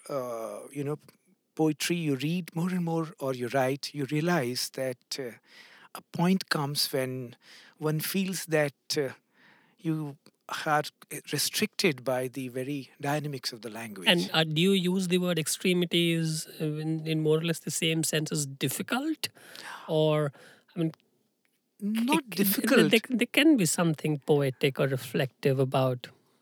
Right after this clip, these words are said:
Speaker 2: the
Speaker 1: Yes.
Speaker 2: mundane, the day-to-day, the
Speaker 1: Yes. I mean,
Speaker 2: Hmm.
Speaker 1: even mu-, mun-, experience of the mundane can be very acute.
Speaker 2: Yes.
Speaker 1: I mean, uh, Anandavardhan, the great Sanskrit, uh, theoretician, said that,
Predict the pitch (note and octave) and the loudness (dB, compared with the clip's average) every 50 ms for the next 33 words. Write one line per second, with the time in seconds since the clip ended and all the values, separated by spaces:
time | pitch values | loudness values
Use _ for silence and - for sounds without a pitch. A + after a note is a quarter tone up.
0 | _ _ _ _ _ - - G#3 F3+ D3 C#3 C#3 C3+ C3+ C3 C#3+ C3+ C3 C3 B2+ | _ _ _ _ _ -10 -4 0 2 4 4 4 4 4 6 6 6 4 4 0
1 | B2+ - - - A#2+ B2 - C#3+ B2+ B2+ B2 B2+ C3 C3 C3 B2 B2 - - - | -4 -6 -4 -4 -4 -2 -2 -4 -4 -4 -4 -6 -4 -6 -6 -8 -8 -12 -16 -16
2 | - - - - C#3 C3+ - A3 D4 D#4+ - - - - - - _ _ _ _ | -16 -16 -12 -6 -4 -2 0 0 0 0 -2 -4 -6 -6 -12 -18 _ _ _ _
3 | _ - - - - - - F#3+ G#3 A#3 B3 E3+ D#3+ B2+ C3 - G3 G#3+ A3 A3+ | _ -20 -20 -20 -14 -6 -2 0 2 2 2 2 0 -2 -2 -2 0 0 2 2
4 | D#4 D#4+ D4 B3+ A3 G#3 - - F#3 E3+ F3+ F#3 F#3 F#3+ _ - - - - - | 2 0 2 2 2 0 0 -2 -4 -2 0 0 0 -2 _ -8 -12 -8 -4 -4
5 | - - G#3 G3+ G3+ B3+ C4+ C#4 - - B3 G3 F#3+ - G#3 F3 F3+ F3+ F3 F3 | 0 2 4 4 4 4 2 0 0 0 0 0 0 0 2 4 4 4 4 4
6 | D#3+ E3+ F3 G3+ F#3+ F#3 E3+ - E3 E3 D#3+ D3 D#3 D3+ B2+ A#2 C3 C3+ C#3+ D#3 | 6 4 4 4 4 0 0 -2 -2 -4 -4 -4 -6 -6 -4 -4 -2 -2 -2 -2
7 | D#3+ C#3 A#2+ - - - D#3+ B2 A2 - - - - - _ _ _ _ _ _ | -4 -4 -4 -4 -2 -2 -2 -2 -4 -4 -4 -6 -6 -8 _ _ _ _ _ _
8 | - - - - - C3+ A#2+ A2 - - - - _ _ _ _ _ - - - | -20 -20 -12 -6 -4 -4 -2 -2 -2 -4 -4 -4 _ _ _ _ _ -20 -20 -20
9 | - - _ _ - - D3 D#3 D#3 D#3 D#3+ D#3+ D#3 D#3 - C#3 C#3+ C3 C3+ - | -20 -20 _ _ -8 -6 -4 -2 -2 -2 -2 -2 -4 -6 -6 -2 -2 -2 0 2
10 | D3+ D#3 D#3+ F3+ F#3 F#3 F3 D#3 D#3 D3+ D3 C#3+ C#3 D3+ E3+ D3 C3+ C3+ D3 - | 2 4 4 4 4 4 6 6 6 6 6 4 2 2 2 2 0 -4 -8 -12
11 | _ _ - - D#3 C3 B2+ B2+ B2+ A#2+ A#2 A2+ A2 A#2+ C#3 - - - D3 C3 | _ _ -20 -18 -14 -12 -10 -10 -10 -10 -10 -6 -6 -4 -4 -2 -4 -4 -2 -2
12 | B2 - - - C#3+ C3+ _ - - C3 A#2+ A2+ G#2+ G2+ F#2 - - _ _ _ | -4 -4 -6 -6 -10 -10 _ -10 -6 -6 -6 -4 -6 -8 -8 -12 -16 _ _ _
13 | _ - - - - - _ - - C#3 C3+ C3+ - - E3 D3 - - D#3+ C#3 | _ -20 -20 -20 -20 -20 _ -4 -2 0 0 -2 -2 -2 -2 0 -2 -2 -4 -4
14 | C#3+ - - D3 C3 C3+ B2+ A2+ A#2 A#2+ A#2 _ | -4 -4 -2 -2 -4 -6 -6 -6 -8 -8 -8 _